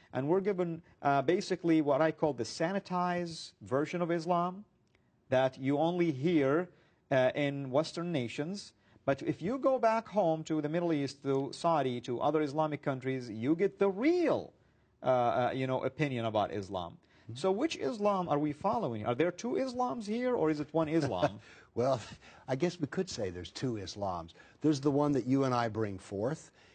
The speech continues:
Speaker 2: and then there's the covering, which are the honeyed words of an apologist for Islam.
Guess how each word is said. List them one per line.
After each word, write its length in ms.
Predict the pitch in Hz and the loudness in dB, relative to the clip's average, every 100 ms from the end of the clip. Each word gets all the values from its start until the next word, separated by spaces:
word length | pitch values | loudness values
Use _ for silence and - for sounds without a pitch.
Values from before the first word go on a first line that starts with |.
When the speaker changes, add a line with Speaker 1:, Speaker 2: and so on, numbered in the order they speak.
| - | -6
Speaker 2:
and 140 | 117 | 0
then 140 | 143 160 | 2 2
there's 180 | 143 101 | 2 -2
the 80 | |
covering, 760 | 113 - 165 170 113 78 69 64 - | -6 -4 -2 -2 -2 -8 -10 -14 -8
which 180 | 101 - | -8 -4
are 80 | 107 | -6
the 100 | 104 | -6
honeyed 380 | - 143 131 | -2 0 0
words 480 | 107 113 117 117 101 | 0 0 0 0 -4
of 80 | 98 | -8
an 80 | 95 | -10
apologist 640 | - 147 156 117 73 - | -6 -4 -2 -4 -6 -16
for 160 | - 139 | -14 -14
Islam. 320 | - - | -12 -12